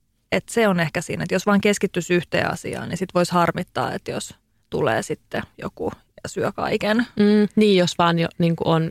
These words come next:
Speaker 2: puutarha, joku vaikka parvekeistutus ja siellä on jotain retiisejä vaan ja sit ne kaikki menee, niin tokihan se saa ärsyttää.
Speaker 1: Niin, kyllä,
Speaker 2: Et helppo
Speaker 1: kyllä.
Speaker 2: huudella, kun on yli kymmenen kasvatuslavaa, että syökää kaikki vaan.
Speaker 1: <laughs> Niinpä.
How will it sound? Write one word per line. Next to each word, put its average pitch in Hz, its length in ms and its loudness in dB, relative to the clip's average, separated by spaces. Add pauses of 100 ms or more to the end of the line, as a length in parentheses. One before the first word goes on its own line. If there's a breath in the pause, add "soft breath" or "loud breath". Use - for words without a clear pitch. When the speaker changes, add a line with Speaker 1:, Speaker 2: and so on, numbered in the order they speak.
(120)
Speaker 2:
puutarha, 170 520 0 (360)
joku 180 360 -2 (680 soft breath)
vaikka - 340 0 (880)
parvekeistutus 180 1120 2
ja 202 80 -2
siellä 180 240 0
on - 80 -4
jotain 190 240 0 (260)
retiisejä 190 680 -4
vaan - 260 -2
ja 214 80 0
sit - 200 -6
ne 190 60 -6
kaikki - 360 -4
menee, 190 360 -2 (200)
niin 214 160 -6
tokihan 185 400 -2
se - 80 -4
saa - 260 -2
ärsyttää. 214 440 -2 (260)
Speaker 1:
Niin, 302 360 0
kyllä, 247 160 0
Speaker 2:
Et 202 40 4
helppo 185 220 4
Speaker 1:
kyllä. 185 120 2
Speaker 2:
huudella, 175 400 2
kun - 60 -4
on 180 80 0
yli 175 200 -2
kymmenen 175 340 2
kasvatuslavaa, 196 760 -2
että - 160 -4
syökää 240 480 0
kaikki 180 440 2
vaan. 170 320 4 (480)
Speaker 1:
<laughs> 349 440 -2
Niinpä. 220 400 0